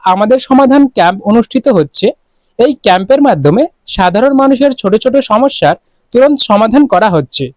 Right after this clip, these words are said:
তো আপনার কি কি সমস্যা থাকলে এই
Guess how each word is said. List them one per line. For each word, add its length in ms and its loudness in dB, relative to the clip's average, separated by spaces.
তো 60 2
আপনার 340 0
কি 140 0
কি 140 0
সমস্যা 360 -2
থাকলে 360 0
এই 140 2